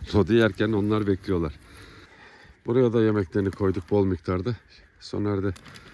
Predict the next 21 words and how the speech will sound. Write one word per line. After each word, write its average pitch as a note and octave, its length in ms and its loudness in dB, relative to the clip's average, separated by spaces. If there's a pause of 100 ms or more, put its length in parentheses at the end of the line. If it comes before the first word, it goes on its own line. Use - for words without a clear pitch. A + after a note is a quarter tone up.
(300)
otağlarımızın G2 680 0
içlerindeki F#2 520 -4
tavaları F#2+ 460 -2
dolduruyor. F2+ 440 -4 (640)
Kuru G#2 160 -2
mamaları G2 460 0
da E2+ 80 -2
tamam. G#2 300 -2 (1800)
Sen C3+ 240 2
yemeyecek E3 540 4
misin? C3 280 -2
Gel. D3 220 4 (1080)
İki D3 200 -8
tavamızı C3+ 520 0
da B2+ 100 0 (120)
yemeklerle A2+ 680 0
doldurduk. G#2+ 580 -2 (760)
Bakın - 200 -18
karşı A2 360 -4
taraf G#2 320 -4
dolu. A2 240 -2